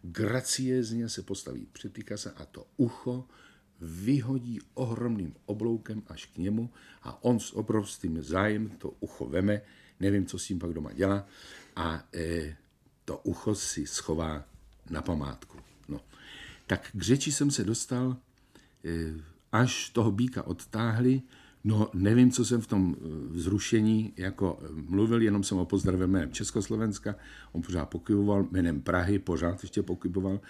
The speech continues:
jménem Realistického divadla pořád pokyvoval, tomu jsem mu nevěřil, víte.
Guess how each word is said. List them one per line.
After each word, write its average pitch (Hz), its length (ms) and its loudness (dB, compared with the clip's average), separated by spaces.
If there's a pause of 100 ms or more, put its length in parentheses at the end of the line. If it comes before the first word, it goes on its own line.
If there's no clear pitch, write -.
(340)
jménem 101 280 4
Realistického 95 680 2
divadla 92 360 2
pořád 90 380 0
pokyvoval, 95 480 4
tomu 90 220 2
jsem 80 160 -4
mu 80 80 0
nevěřil, 82 460 -2
víte. 67 340 -8